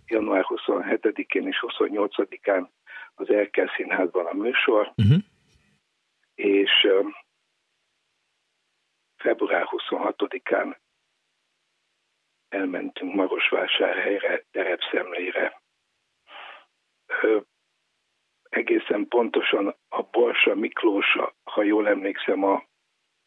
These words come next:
Speaker 1: Ma-, Magyar Állami Operaháznak a főmérnöke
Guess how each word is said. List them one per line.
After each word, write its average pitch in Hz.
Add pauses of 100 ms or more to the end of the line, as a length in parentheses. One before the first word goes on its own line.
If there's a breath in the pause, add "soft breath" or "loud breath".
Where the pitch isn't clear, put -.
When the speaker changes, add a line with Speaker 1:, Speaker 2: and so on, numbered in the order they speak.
(200)
Speaker 1:
Ma-, - (160)
Magyar 107
Állami 104
Operaháznak 101
a 98 (800 loud breath)
főmérnöke 101